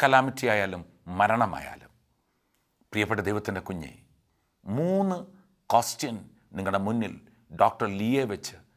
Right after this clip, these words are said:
ഞാൻ ചേർത്ത് വെക്കുന്നു. നിരവധി പേർ ലോകത്തിൽ ഉയർന്നു പൊങ്ങിയതാണ്. കുഷ്ഠരോഗികളുടെ നടുവിൽ അവർക്ക് വേണ്ടി ജീവിതം വിട്ടുകൊടുത്ത കുഷ്ഠരോഗിയായ ഫാദർ ഡാമിയനൊക്കെ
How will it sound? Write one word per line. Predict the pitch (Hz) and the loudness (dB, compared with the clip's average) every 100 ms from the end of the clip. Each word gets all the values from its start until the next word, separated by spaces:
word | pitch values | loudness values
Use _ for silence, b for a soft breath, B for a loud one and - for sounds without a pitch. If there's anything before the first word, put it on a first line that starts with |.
| _ | _
ഞാൻ | 85 85 | -10 -6
ചേർത്ത് | 101 110 104 | -4 -4 -8
വെക്കുന്നു. | - - - - _ _ _ _ _ _ _ _ _ - | -12 -18 -20 -20 _ _ _ _ _ _ _ _ _ -4
നിരവധി | 95 123 170 156 143 | 2 4 6 4 4
പേർ | 117 87 76 - _ _ | 2 -2 -8 -20 _ _
ലോകത്തിൽ | 98 113 127 131 117 113 110 | 2 4 4 2 -4 -4 -2
ഉയർന്നു | 117 127 123 | 0 0 -2
പൊങ്ങിയതാണ്. | 101 95 90 65 - - _ _ _ _ _ _ _ _ _ _ _ _ _ _ _ _ _ _ _ _ _ - | -4 -6 -10 -12 -18 -20 _ _ _ _ _ _ _ _ _ _ _ _ _ _ _ _ _ _ _ _ _ -6
കുഷ്ഠരോഗികളുടെ | 120 - 151 131 127 113 110 104 98 | -4 2 4 6 4 2 0 0 0
നടുവിൽ | 110 117 78 73 - _ _ _ _ _ _ _ _ _ - | 0 0 -4 -10 -18 _ _ _ _ _ _ _ _ _ 4
അവർക്ക് | 170 226 - 190 | 6 6 2 2
വേണ്ടി | 156 127 | 4 2
ജീവിതം | 107 151 175 160 | 0 2 2 0
വിട്ടുകൊടുത്ത | - 127 101 92 - - | 0 -2 -2 -4 -10 -4
കുഷ്ഠരോഗിയായ | 143 143 160 151 139 120 92 71 - - _ _ _ _ _ - | -2 -2 -2 2 2 2 0 -2 -8 -20 _ _ _ _ _ 4
ഫാദർ | 104 110 98 | 4 4 2
ഡാമിയനൊക്കെ | 117 123 110 - - | 2 2 -2 -4 -8